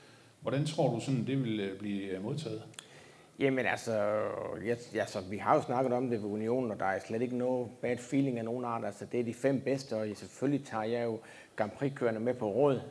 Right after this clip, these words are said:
Speaker 2: Altså, jeg vil jo, jeg vil sige, der er en to-tre gutter, som bør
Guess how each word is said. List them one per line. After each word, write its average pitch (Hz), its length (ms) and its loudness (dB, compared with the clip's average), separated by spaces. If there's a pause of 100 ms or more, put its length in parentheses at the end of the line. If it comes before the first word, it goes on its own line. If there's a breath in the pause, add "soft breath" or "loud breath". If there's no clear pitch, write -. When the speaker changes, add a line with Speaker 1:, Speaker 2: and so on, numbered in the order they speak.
Speaker 2:
Altså, 107 200 -10
jeg 110 240 -2
vil 117 60 0
jo, 104 160 -2 (400 loud breath)
jeg 127 120 0
vil 120 80 -2
sige, 143 200 2
der 131 100 4
er 120 40 2
en 117 100 -2
to-tre 131 500 6 (260)
gutter, 151 260 8
som 110 340 -2
bør 151 340 8